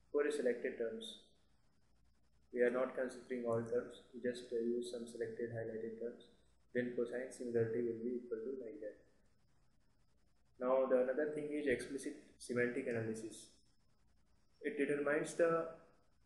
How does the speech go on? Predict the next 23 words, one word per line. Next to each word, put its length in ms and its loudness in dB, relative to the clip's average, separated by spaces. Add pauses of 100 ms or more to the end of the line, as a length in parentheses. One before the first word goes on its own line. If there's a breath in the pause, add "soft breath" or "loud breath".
(120)
extent 500 0
to 120 4
which, 320 0
uh, 160 -4 (1080)
each 200 -2
word 300 4
is 240 2
associated 580 -2
to 260 -2
every 500 -2
concept 560 -2
of 200 -2
Wikipedia 640 -2 (1040)
via 320 4
term 300 4
frequency 600 -2 (800)
or 360 4
some 180 -4 (180)
other 220 2
methods. 600 -4 (1300)
For 140 6
a 200 6
text, 420 2